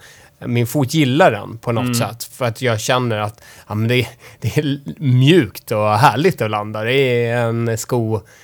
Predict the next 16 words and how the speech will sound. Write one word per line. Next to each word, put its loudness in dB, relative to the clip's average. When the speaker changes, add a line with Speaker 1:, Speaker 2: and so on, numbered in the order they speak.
Speaker 1:
som -2
kan 0
ta 4
mig -4
framåt. -2
Speaker 2:
Mm. -2
Speaker 1:
Och 2
samtidigt -2
som 0
när 2
man 2
trycker -2
på 2
med 0
tiderna 0
så, -2